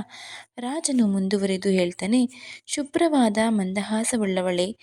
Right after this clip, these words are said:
ನೀನು ಕೇಳಿರುವುದನ್ನು ಖಂಡಿತವಾಗಿಯೂ ನಡೆಸಿಕೊಡುವೆನು. ಅದೂ ಅಲ್ಲದೆ ನಿನ್ನನ್ನು ನನ್ನ ಪಟ್ಟಣಕ್ಕೂ ಕರೆದೊಯ್ಯುವೆನು." ರೂಪಲಾವಣ್ಯ ಯೌವನಗಳಿಂದ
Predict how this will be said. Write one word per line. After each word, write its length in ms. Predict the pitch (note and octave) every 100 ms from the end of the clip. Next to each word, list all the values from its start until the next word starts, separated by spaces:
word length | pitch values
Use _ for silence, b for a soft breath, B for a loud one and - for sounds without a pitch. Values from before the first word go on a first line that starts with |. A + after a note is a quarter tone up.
| B B -
ನೀನು 320 | D#4+ F4 F#4+
ಕೇಳಿರುವುದನ್ನು 840 | F#4 C#4 C4+ C4+ B3 A#3 G#3+ G#3+ B3
ಖಂಡಿತವಾಗಿಯೂ 840 | A#3 G#3+ B3 C#4 C4+ B3+ B3+ C#4
ನಡೆಸಿಕೊಡುವೆನು. 800 | D4+ G3+ - G3 F#3+ F3+ F3+ F3+ - B B B -
ಅದೂ 280 | B3+ D#4+
ಅಲ್ಲದೆ 420 | F4+ B3+ G3+ G#3 A3
ನಿನ್ನನ್ನು 640 | A3 A#3 C4 A#3 A#3 A3 B B -
ನನ್ನ 160 | A#3+ A#3
ಪಟ್ಟಣಕ್ಕೂ 640 | A3 G3 G3 B3 C4+ D4+ F4
ಕರೆದೊಯ್ಯುವೆನು." 720 | A#3+ G3+ G3 F#3 F#3 F3+ F3+ _ _ b b -
ರೂಪಲಾವಣ್ಯ 960 | C#4 D#4 F4+ F4 D4 G#3+ G#3 G3+ G#3 G3
ಯೌವನಗಳಿಂದ 680 | F#3+ G#3+ A#3+ A3+ F#3+ F#3